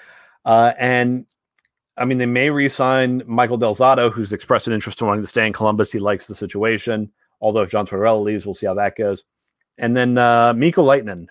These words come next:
who I'm interested to see where that happens. Um, Mikko Lehtinen,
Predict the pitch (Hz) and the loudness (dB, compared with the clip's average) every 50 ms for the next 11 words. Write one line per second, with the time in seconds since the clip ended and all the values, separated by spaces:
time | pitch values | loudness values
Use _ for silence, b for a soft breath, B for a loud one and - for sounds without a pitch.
0 | _ - 127 127 123 123 117 117 113 98 - _ _ - - 120 117 113 107 110 | _ -4 -2 -2 -2 -2 -4 -6 -8 -14 -20 _ _ -6 -4 -2 -2 -2 -4 -8
1 | 113 - 135 143 - - 139 - - 180 170 156 143 - 180 175 180 170 180 165 | -8 -6 -6 -6 -6 -8 -6 -4 -2 -2 -2 -2 -4 -4 -2 0 2 2 2 4
2 | 170 175 170 - 190 190 190 180 - _ _ _ _ _ _ _ _ _ _ _ | 4 2 0 0 -2 -4 -4 -6 -8 _ _ _ _ _ _ _ _ _ _ _
3 | - 101 104 104 104 101 98 98 95 92 92 _ _ _ _ _ _ _ _ _ | -6 -2 0 2 2 0 0 -4 -8 -12 -14 _ _ _ _ _ _ _ _ _
4 | _ _ _ - - 127 127 120 131 117 123 127 131 123 127 127 123 120 120 | _ _ _ -8 -6 -4 -2 -2 0 2 2 2 0 0 -4 -4 -4 -4 -6